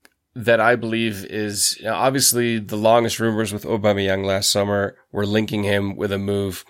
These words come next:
to, uh, P S G. I think at that point, the Neymar move was probably already in some form being discussed. So the possibility is, the irony of the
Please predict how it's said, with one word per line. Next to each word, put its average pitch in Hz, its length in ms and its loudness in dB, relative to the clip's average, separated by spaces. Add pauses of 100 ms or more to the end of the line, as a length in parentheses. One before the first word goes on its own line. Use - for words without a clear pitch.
(600)
to, 101 800 0
uh, 92 240 0
P 110 200 2
S 90 140 0
G. 120 380 2 (500)
I 113 120 2
think 131 240 2
at 120 100 0
that 123 220 4
point, 117 360 0
the 113 80 -4
Neymar 110 640 2
move 104 340 -4
was 101 320 -2 (120)
probably 127 720 0 (160)
already 117 920 2 (320)
in 110 160 -8
some 120 440 0
form 120 340 -4
being 113 240 -6
discussed. 117 640 -2
So 117 360 0 (1400)
the 131 80 -2
possibility 143 720 0
is, 113 320 0
the 113 180 0
irony 113 640 4
of 98 200 -2
the 107 480 -2